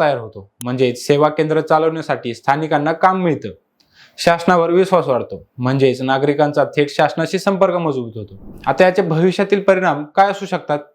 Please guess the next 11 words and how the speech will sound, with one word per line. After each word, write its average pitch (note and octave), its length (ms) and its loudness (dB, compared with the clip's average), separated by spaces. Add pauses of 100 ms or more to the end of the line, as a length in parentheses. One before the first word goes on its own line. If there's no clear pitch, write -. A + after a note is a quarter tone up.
(520)
ही G3+ 100 6
फक्त G3 300 2
सुरुवात F#3+ 440 2
आहे. A2+ 180 -2 (180)
जर C#3 120 0
हे D3 160 2
केंद्र D3 420 0
खऱ्या D3+ 220 2
अर्थाने D#3 300 0
कार्यक्षम E3 500 0
राहिले, A#2 260 -4